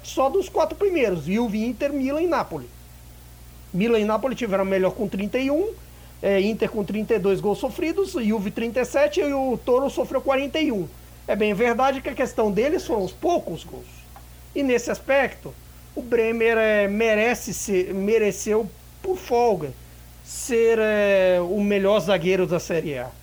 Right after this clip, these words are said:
o M V P da zaga na Série A. Afinal de contas, todos os grandes atacantes do campeonato praticamente sumiram quando enfrentaram ele. Quase todos. Se você pegar um que teve uma, uma atuação boa, é difícil.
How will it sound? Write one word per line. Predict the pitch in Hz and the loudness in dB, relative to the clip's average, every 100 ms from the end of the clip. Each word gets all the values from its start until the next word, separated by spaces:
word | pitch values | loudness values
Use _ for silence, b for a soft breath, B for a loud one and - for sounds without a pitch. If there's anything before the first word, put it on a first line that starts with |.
| B B | B B
o | 185 196 | -2 0
M | 220 180 | 2 0
V | 170 | -2
P | 147 - 233 196 | -2 0 0 0
da | 170 | 0
zaga | 151 170 160 | 0 -2 -2
na | 156 | -6
Série | 143 190 156 135 | -4 -4 -4 -4
A. | 117 B B | -8 B B
Afinal | 277 - 220 190 | 0 2 0 0
de | 151 | -2
contas, | 180 214 214 156 131 - - B B | -6 -2 0 -2 -8 -16 -20 B B
todos | 381 403 220 | 0 2 0
os | 214 | 0
grandes | 160 196 175 156 | 0 0 0 -2
atacantes | 170 - 170 180 170 165 | -4 -4 -6 -4 -8 -8
do | 139 | -8
campeonato | - 160 165 151 208 180 - - B - | -6 -6 -4 -2 -2 -2 -6 -20 B -4
praticamente | 262 277 - 208 180 202 - | 0 0 0 -2 0 -2 -4
sumiram | - - 262 214 220 202 190 | -8 -4 0 2 2 2 0
quando | 202 185 | 0 0
enfrentaram | 185 190 175 196 185 170 | -2 -4 0 2 2 0
ele. | 139 107 110 - - - - - - - - - - - - - - 202 | -4 -8 -16 -20 -20 -20 -20 -20 -20 -20 -20 -20 -20 -20 -20 -20 -12 -4
Quase | 247 269 208 170 | 2 4 4 -2
todos. | - 120 - - - - - - | -8 -14 -14 -20 -20 -20 -20 -8
Se | 190 | -2
você | 196 190 285 | -2 0 -2
pegar | - 277 208 196 | 0 2 4 4
um | 185 226 | 4 2
que | 214 202 | 0 -2
teve | - 190 | 0 2
uma, | 196 196 190 185 | 2 2 4 2
uma | 180 185 | 2 0
atuação | 180 202 170 214 | 2 0 0 -2
boa, | 175 180 220 - | 0 2 2 2
é | 196 | 0
difícil. | 180 247 - 220 - - | 0 -2 -2 -2 -2 -10